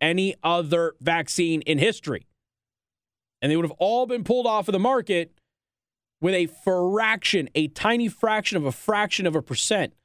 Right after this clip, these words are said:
in any other circumstance. But this time around, they're trying to force it on everybody. And that's very peculiar. And that's why people are looking at it and going, "Something's up."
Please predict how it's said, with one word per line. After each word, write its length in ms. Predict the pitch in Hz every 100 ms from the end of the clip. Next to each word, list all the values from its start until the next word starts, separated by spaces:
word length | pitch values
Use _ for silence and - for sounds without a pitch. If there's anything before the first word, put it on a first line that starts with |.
| _ _ _ _ _ _ _ _
in 120 | 151
any 180 | 165 170
other 140 | 156
circumstance. 600 | 135 180 147 120 151 113
But 180 | - 104
this 180 | 165 220
time 260 | 214 202 175
around, 300 | 165 165 175
they're 100 | 127
trying 200 | 165 151
to 60 |
force 360 | 127 233 226 151
it 40 |
on 140 | 117 98
everybody. 400 | 92 92 95 110
And 100 | 147
that's 220 | 175 -
very 240 | 170 202
peculiar. 520 | 196 175 - 254 156
And 100 | 98
that's 120 | 120 190
why 100 | 170
people 220 | 196 190
are 60 |
looking 300 | 170 170 170
at 80 | 160
it 40 | 156
and 80 |
going, 220 | 135 135 120 _ _ _
"Something's 480 | - 226 208 208 175
up." 240 | 170 -